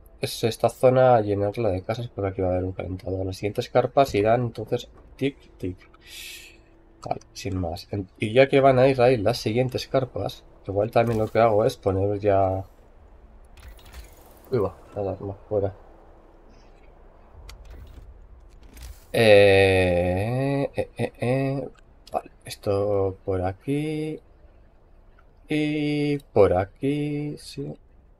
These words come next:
Si pusiera aquí alguna, no sé si tendría acceso, así que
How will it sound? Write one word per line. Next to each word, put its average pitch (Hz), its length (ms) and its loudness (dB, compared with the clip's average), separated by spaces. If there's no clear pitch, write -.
Si - 140 -8
pusiera 131 380 2
aquí 147 180 -4
alguna, 139 320 2
no 117 100 0
sé 113 160 -10
si 104 60 -4
tendría 98 340 -4
acceso, 120 320 -10
así 107 160 -8
que 95 220 -8